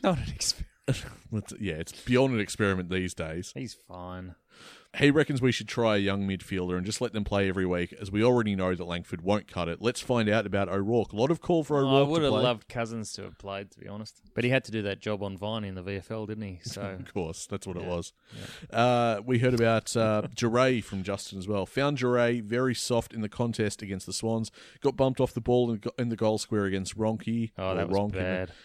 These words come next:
Speaker 2: in the first quarter and fell off the tackle in the last for the sixth goal." Um, and I thought Whitecross, what, look, Whitecross was better than most of the blokes I've listed,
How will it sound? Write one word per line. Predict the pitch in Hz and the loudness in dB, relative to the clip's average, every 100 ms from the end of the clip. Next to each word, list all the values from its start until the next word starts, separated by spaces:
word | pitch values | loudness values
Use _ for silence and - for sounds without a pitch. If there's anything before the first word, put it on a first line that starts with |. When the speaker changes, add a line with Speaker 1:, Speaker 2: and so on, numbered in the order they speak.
| - | -8
Speaker 2:
in | 107 | -4
the | |
first | - 143 135 - | 6 6 6 4
quarter | 139 131 | 2 4
and | 123 | 2
fell | - 165 | 4 4
off | 147 | 4
the | - | 2
tackle | - 117 127 110 | -2 -2 0 -2
in | |
the | 98 | -2
last | 92 95 92 - | -2 0 -2 -4
for | |
the | 87 | -10
sixth | - 101 - - | -8 -8 -8 -8
goal." | 95 90 90 92 _ - - _ - | -4 -2 -2 -6 _ -20 -20 _ -2
Um, | 110 110 107 101 | 2 2 2 -2
and | 117 123 | 0 0
I | |
thought | - 139 117 | 2 0 4
Whitecross, | 123 143 - 147 135 | 4 4 4 0 0
what, | 143 151 180 | 2 0 2
look, | 156 - | -2 -2
Whitecross | 151 180 202 190 175 - - 165 | 2 4 4 4 4 2 -8 0
was | 131 110 | 0 2
better | 110 110 101 | 2 2 2
than | 98 95 95 - | 0 0 -4 -6
most | 104 104 101 95 | -2 6 6 4
of | 98 | -4
the | 85 | -4
blokes | 87 87 | -4 -2
I've | 90 85 | -4 -4
listed, | 85 - 82 | -6 -6 -10